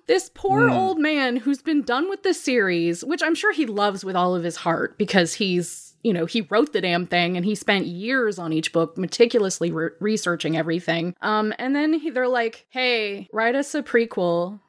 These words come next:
Speaker 1: Write us the Batman Begins of <laughs> Hannibal Lecter."
Speaker 2: Hey, would you please write us a bad book?
Speaker 1: Would you please just, like, write us the Star Wars prequels? Like, please just do that for me now.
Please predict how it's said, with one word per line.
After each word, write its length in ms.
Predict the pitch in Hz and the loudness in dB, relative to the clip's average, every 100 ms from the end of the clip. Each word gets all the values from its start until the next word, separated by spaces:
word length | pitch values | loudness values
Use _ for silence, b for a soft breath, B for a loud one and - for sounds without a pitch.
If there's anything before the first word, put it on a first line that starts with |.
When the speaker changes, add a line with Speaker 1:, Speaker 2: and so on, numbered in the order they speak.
| - | -8
Speaker 1:
Write 260 | 214 214 | -2 0
us 180 | 285 339 | 0 -2
the 280 | - 349 262 _ | 0 -2 -2 _
Batman 400 | - 208 214 220 | 0 2 0 -2
Begins 920 | 208 185 180 175 170 180 190 - - - - | -2 0 2 2 0 -4 -6 -12 -18 -20 -6
of 300 | 185 175 156 | 0 0 0
<laughs> 100 | - | 4
Hannibal 640 | - - 247 277 233 277 233 | 4 4 0 2 4 2 2
Lecter." 400 | - - - 240 - - | -2 -2 -6 -8 -12 -8
Speaker 2:
Hey, 140 | 190 | -2
would 160 | 175 170 | -2 -2
you 60 | 208 | -4
please 240 | 262 254 | -4 -2
write 160 | 214 180 | 0 0
us 140 | 170 | -2
a 60 | 170 | -6
bad 440 | 147 135 135 120 | -2 0 0 -4
book? 320 | 104 120 - _ - | -4 -4 -6 _ -2
Speaker 1:
Would 120 | 339 | 2
you 120 | 440 | 2
please 580 | - 269 240 240 247 226 | 2 -2 0 2 0 0
just, 180 | 240 233 | -2 2
like, 160 | 240 214 | 2 2
write 320 | 202 196 190 | -2 -2 0
us 220 | 196 190 | -2 -2
the 100 | - | -6
Star 300 | 208 196 180 | -2 0 0
Wars 280 | 190 202 196 | 0 -4 -4
prequels? 720 | - 208 208 208 208 214 - | 0 0 2 0 0 0 0
Like, 200 | 233 214 | -2 -2
please 560 | - 196 185 190 202 202 | -2 -2 0 0 0 -2
just 240 | 214 - | -4 -2
do 180 | 180 180 | -2 -2
that 440 | 185 185 202 208 - | 0 0 0 -2 -4
for 120 | 233 | -2
me 460 | 240 247 254 269 269 | 0 0 0 0 -2
now. 480 | 214 208 220 233 | -2 0 2 0